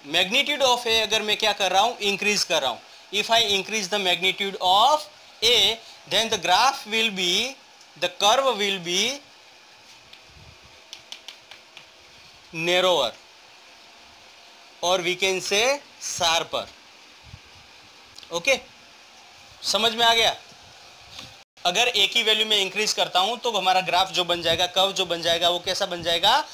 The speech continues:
parabola कैसा बन जाएगा? sharper बन जाएगा। मतलब जैसे ये वाला पैरा-, parabola है, ठीक है, वो ऐसे ऐसे close होता जाएगा। ठीक है ना, समझ में आ रहा है? चलो मैं इसको ड्रॉ करके बताता हूँ।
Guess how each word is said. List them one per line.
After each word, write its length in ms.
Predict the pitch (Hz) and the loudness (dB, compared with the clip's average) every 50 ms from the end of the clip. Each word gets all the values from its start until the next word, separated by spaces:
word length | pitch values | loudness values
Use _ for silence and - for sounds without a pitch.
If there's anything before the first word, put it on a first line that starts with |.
| - - - - | -18 -20 -10 -4
parabola 380 | - 175 170 180 175 185 180 180 | -2 0 2 2 2 2 0 0
कैसा 220 | 175 185 175 - | 0 -2 -4 -4
बन 240 | 196 185 185 185 180 | -2 -2 -4 -4 -2
जाएगा? 300 | 170 185 196 208 240 294 262 - - - - - - - - - - - - - - - - | -2 0 0 2 0 0 -2 -4 -10 -20 -20 -20 -20 -20 -20 -20 -20 -20 -20 -20 -20 -20 -14
sharper 380 | - - 220 226 240 233 240 254 | -4 0 2 2 2 2 0 -2
बन 160 | 226 202 190 | -2 -2 -2
जाएगा। 220 | 165 165 156 151 151 | 0 2 2 2 0
मतलब 200 | 156 160 165 147 | -2 -4 -4 -4
जैसे 260 | 151 165 156 196 175 | -4 -4 -2 -2 -4
ये 240 | 165 170 165 170 180 | -4 -2 0 2 2
वाला 180 | 185 180 180 175 - - | 4 4 2 2 0 0
पैरा-, 200 | 180 170 170 - - - | 0 0 0 -2 -4 -2
parabola 360 | - 165 160 170 170 165 160 151 | 0 2 2 4 2 2 2 2
है, 120 | 147 139 | 0 -2
ठीक 160 | 139 214 214 | -2 -2 -2
है, 140 | 294 - - - - - - - - | -2 -2 -4 -6 -20 -20 -20 -16 -8
वो 540 | 139 156 170 180 190 208 233 269 320 349 - - - - - - - - - - - - - | -2 0 2 4 4 4 4 4 4 2 -2 -8 -20 -20 -20 -20 -20 -20 -20 -20 -12 -6 -4
ऐसे 200 | 175 - - 214 | -2 -2 0 0
ऐसे 160 | 202 - 277 | -2 -2 -4
close 300 | - 220 202 196 190 165 | -4 -2 0 0 0 0
होता 200 | 175 160 151 135 | 0 0 0 -2
जाएगा। 280 | 123 123 110 110 104 107 | -2 -2 -4 -4 -6 -8
ठीक 200 | - - 226 330 | -8 -4 -2 -2
है 60 | 349 | -2
ना, 80 | 349 330 - - - - - - - - - - - | -2 -2 -10 -16 -20 -20 -20 -20 -20 -20 -16 -10 -6
समझ 260 | - 208 214 233 240 | -2 -2 -2 0 0
में 100 | 247 254 | 2 2
आ 40 | 240 | 2
रहा 100 | 233 175 | 2 2
है? 100 | 135 - - - - - | 0 -4 -8 -16 -8 -2
चलो 180 | - 190 185 175 | -2 0 0 0
मैं 140 | 185 190 | 0 -2
इसको 200 | 180 185 - 214 | -2 -2 -2 -4
ड्रॉ 240 | 190 156 170 185 190 | -4 0 0 0 2
करके 240 | 175 180 160 147 160 | 2 0 0 -2 -2
बताता 340 | 151 135 135 131 123 117 113 | -4 -4 -2 -2 -4 -4 -6
हूँ। 80 | 107 | -10